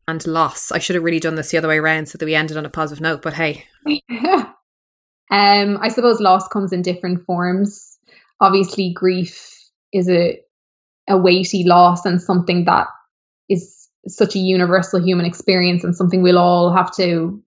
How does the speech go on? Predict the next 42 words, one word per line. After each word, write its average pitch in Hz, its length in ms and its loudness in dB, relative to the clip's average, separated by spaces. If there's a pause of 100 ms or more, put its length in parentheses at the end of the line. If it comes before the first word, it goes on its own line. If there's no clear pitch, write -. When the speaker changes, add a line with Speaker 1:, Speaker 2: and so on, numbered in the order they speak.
Speaker 2:
inevitably 185 600 2
work 180 280 -2
through. 175 380 -2 (440)
Whereas 190 360 4
material 190 540 4
loss 170 380 2
or, 170 260 0
or 185 300 0
a 185 80 2
loss 175 340 2
of - 240 -6
the 190 80 -4
sense 180 320 0
of 180 80 -4
identity 180 540 0
that 170 140 -2
you've 180 120 -6
kind 180 160 -2
of 175 60 -6
constructed 208 440 -4
for 185 120 -2
yourself 175 360 0
can - 80 -6
be 180 100 -2
hugely 180 460 -2
liberating 175 800 0
and 170 420 -4 (140)
actually 180 580 -2 (100)
probably 185 460 2
the 180 80 0
closest 180 380 -2
thing 175 140 -2
you'll 175 100 2
get 175 220 0
to - 80 -12
that 180 220 0
ego 180 340 -4
awareness 175 500 0
we 196 100 0
were 185 80 2
talking 185 360 2
about. 180 300 2